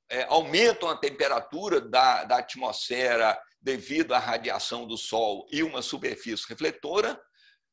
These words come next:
O John Tyndall e o Arrhenius formalizaram isso. O, o Tyndall, ele não cita ela, apare-, né, mas é porque foram três anos somente e ele, eh, não conhecia o trabalho dela.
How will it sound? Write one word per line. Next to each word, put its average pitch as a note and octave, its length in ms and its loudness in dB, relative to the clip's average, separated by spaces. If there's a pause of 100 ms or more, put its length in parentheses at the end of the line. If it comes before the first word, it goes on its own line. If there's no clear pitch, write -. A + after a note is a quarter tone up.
(140)
O D3 100 -14
John A3 240 2
Tyndall D3+ 580 2
e D3+ 60 4
o C#3 40 6
Arrhenius C3+ 760 0 (520)
formalizaram F3 1300 2
isso. D3 380 -4 (340)
O, E3 300 -2
o F3 60 0
Tyndall, A3 320 -4
ele G#3 320 4
não A3+ 200 0
cita G#3 540 -2
ela, A#2 420 4 (460)
apare-, C3 560 -2
né, B2 640 2
mas D#3 380 0
é F3 80 2
porque F3 300 0
foram F#3+ 300 -4
três G#3 460 0
anos D#3 320 -4
somente C#3+ 640 -2
e F3 240 0
ele, F#3 180 4
eh, D#3 300 0
não D3 180 -8
conhecia E3+ 480 -4
o E3 60 -6
trabalho A#2+ 420 2
dela. F2 240 -2